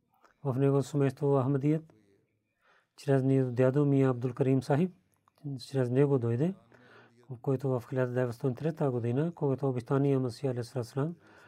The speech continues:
Отиде в, е, една ялба,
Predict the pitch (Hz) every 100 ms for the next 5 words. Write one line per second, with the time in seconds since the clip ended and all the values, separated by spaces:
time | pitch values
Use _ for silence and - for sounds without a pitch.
0 | - - _ _ 139 127 151 156 147 139
1 | 139 - 139 135 131 143 127 127 127 123
2 | 117 123 127 147